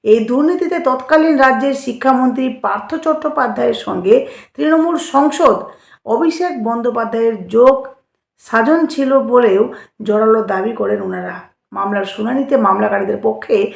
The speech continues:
সওয়াল করেছিলেন আইনজীবী বিকাশ রঞ্জন ভট্টাচার্য, ফিরদৌস শামীম, সুদীপ্ত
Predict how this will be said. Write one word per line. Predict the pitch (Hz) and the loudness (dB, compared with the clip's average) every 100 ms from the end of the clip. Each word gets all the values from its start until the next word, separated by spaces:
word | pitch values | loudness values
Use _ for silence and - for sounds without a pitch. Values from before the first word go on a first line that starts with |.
| - - | -14 -20
সওয়াল | - 247 226 269 269 | -6 -2 2 2 2
করেছিলেন | 208 208 233 240 | -2 -2 -2 -6
আইনজীবী | 226 202 202 208 247 320 320 _ _ _ _ _ | -6 -6 -6 -4 -2 -2 -6 _ _ _ _ _
বিকাশ | 208 233 240 320 311 285 | -8 -6 0 0 0 -2
রঞ্জন | 247 233 240 220 | -4 -4 -4 -4
ভট্টাচার্য, | 202 214 208 185 185 247 269 | -6 -6 -2 -2 2 2 2
ফিরদৌস | - 220 226 240 233 | 2 2 4 2 0
শামীম, | 196 208 269 | -2 0 0
সুদীপ্ত | 277 254 233 285 | -2 -4 -4 -4